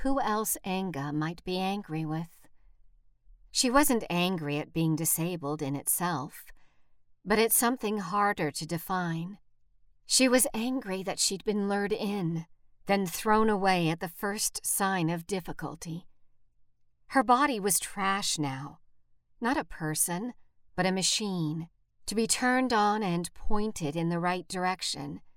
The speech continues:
to be turned off with a simple command, erased from the world if it malfunctioned. Akavi thought he'd saved her from that, but he was part of it, in the end.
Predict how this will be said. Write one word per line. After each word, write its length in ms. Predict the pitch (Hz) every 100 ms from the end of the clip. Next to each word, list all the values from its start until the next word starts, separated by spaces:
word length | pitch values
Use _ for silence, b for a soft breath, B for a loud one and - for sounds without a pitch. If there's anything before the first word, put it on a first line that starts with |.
| _ - - -
to 80 | 156
be 120 | 139
turned 400 | - 175 175 180 -
off 420 | 208 196 190 -
with 140 | 220
a 60 | 226
simple 340 | - 240 254
command, 760 | - 240 233 220 180 170 175 - - _ _ -
erased 520 | 208 208 208 196 -
from 200 | - 196
the 100 | 196
world 580 | 185 185 160 156 165 - - _ -
if 160 | - 165
it 100 | -
malfunctioned. 1040 | 170 170 165 196 180 - - 139 151 - _ _ _ _ _ _ _ -
Akavi 580 | 247 247 277 294 226 226
thought 320 | - 196 208
he'd 280 | 202 170 -
saved 540 | - 170 165 170 -
her 160 | 147 135
from 260 | 147 147
that, 480 | 147 143 156 - - - - _ - _ _ -
but 100 | 208
he 160 | 226 339
was 200 | 262 -
part 320 | - 214 262
of 120 | -
it, 260 | 135 - - _ _ _ _ -
in 140 | 160
the 180 | 147 156
end. 380 | 185 180 202